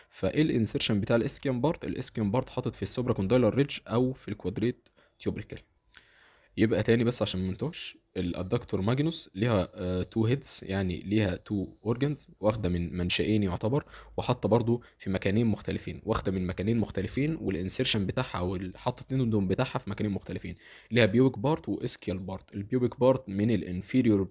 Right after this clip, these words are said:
بيوبك ريمس، والاسكيال بارت من الاسكيال تيوبرستي. والانسيرشن بتاعها فين؟ البيوبك بارت حاطط فيه ال-، التندون بتاعه حاطه في البوستيريور سيرفيس اوف ذا فيمر،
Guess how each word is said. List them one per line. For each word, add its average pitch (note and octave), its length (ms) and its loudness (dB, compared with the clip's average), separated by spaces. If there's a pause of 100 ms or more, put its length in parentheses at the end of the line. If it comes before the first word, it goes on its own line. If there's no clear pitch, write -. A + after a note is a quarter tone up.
بيوبك G#2+ 320 -2
ريمس، C3 420 0 (360)
والاسكيال G#2+ 800 2
بارت A#2 480 0
من G#2 200 0
الاسكيال F#2+ 560 -2
تيوبرستي. A2 580 -4 (420)
والانسيرشن G2+ 760 2
بتاعها A2 300 -2
فين؟ C3+ 200 0
البيوبك A2 540 0
بارت B2+ 320 4
حاطط A#2+ 320 -4
فيه G#2+ 300 -2
ال-، F#2 280 -4
التندون F#2 800 -4
بتاعه A2 220 -6
حاطه - 260 -6
في - 120 -10
البوستيريور G2+ 500 0
سيرفيس - 420 2
اوف G2+ 120 -4
ذا G2 100 0
فيمر، D3 300 0